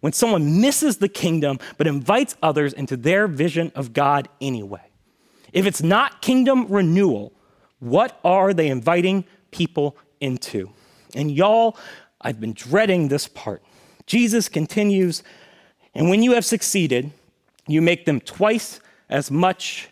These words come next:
a child of hell as you are." So,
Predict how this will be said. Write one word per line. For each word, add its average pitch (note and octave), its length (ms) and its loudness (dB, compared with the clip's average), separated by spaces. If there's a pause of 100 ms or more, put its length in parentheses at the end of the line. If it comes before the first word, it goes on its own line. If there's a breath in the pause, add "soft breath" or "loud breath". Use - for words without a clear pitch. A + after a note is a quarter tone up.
a A#2 100 -8
child D#3+ 720 0 (160)
of B2+ 140 -8
hell C3+ 520 -4 (400 soft breath)
as A#2+ 460 0 (380 soft breath)
you A2 280 -4
are." - 300 -20 (960 soft breath)
So, - 340 -4